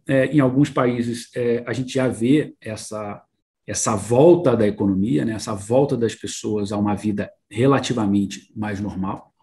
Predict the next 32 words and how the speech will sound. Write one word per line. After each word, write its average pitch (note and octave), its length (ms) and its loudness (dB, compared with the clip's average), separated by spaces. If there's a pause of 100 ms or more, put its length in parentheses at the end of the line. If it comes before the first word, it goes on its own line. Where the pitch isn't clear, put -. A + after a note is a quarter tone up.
(140)
né? G#2 180 -4
A A2+ 40 -4
gente G#2 220 -6
vê A2 140 4
algumas A2 340 2
coisas G#2+ 300 -4
em - 20 -8
alguns A2+ 320 -4
lugares A2 320 0
do G#2 80 -2
mundo, A#2+ 380 4
né? B2+ 180 0 (480)
Eu - 100 -14
tenho A2+ 140 -2
amigos, A2+ 460 0 (280)
é, A2 340 -6
é, G#2+ 100 -6
vivendo G#2 500 0 (100)
em, G2+ 320 -2
em, G2+ 340 -6
em G#2+ 60 -4
Londres, B2 460 4
eles B2 140 -2
falam, A#2 180 -2
"Ó, G#2+ 40 0
agora G#2+ 240 -4
começou E3 720 0
a D3+ 40 0
abrir, A#2 300 -2
né? G#2 80 -2
As G2+ 80 -8
pessoas, B2+ 420 -8